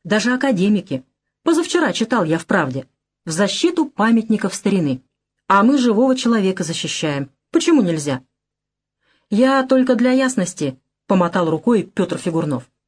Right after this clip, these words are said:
Он сидел с самого края и всё время вытягивал свою длинную шею, чтобы видеть каждого, говорившего до него. Если бы этот разговор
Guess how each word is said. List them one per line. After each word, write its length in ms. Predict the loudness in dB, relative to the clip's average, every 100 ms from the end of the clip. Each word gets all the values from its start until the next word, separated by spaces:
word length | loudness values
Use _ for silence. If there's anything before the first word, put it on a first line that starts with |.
| _ _ _ _ _ -6
Он 160 | -2 -2
сидел 340 | -2 -2 -4
с 60 | -4
самого 380 | -4 -2 -4
края 460 | -2 0 0 0 -4 _ _
и 140 | 0 0
всё 200 | 0 0
время 260 | 4 2
вытягивал 640 | 2 -2 0 2 0 0
свою 320 | -2 -2 -2 -2
длинную 480 | -2 -2 -2 -4
шею, 420 | -2 0 2 0 -4 _
чтобы 400 | -10 -2 0 2
видеть 320 | 2 2 0 -4
каждого, 480 | -2 -2 -2 -2
говорившего 600 | 0 0 0 -2 -4 -4
до 100 | -2
него. 300 | -2 -2 -6 -8 _ _ _ _ _ -20 _
Если 340 | 0 2 2 0
бы 240 | 0 -2 -4
этот 280 | -4 -4
разговор 640 | -4 -2 -2 0 0 -2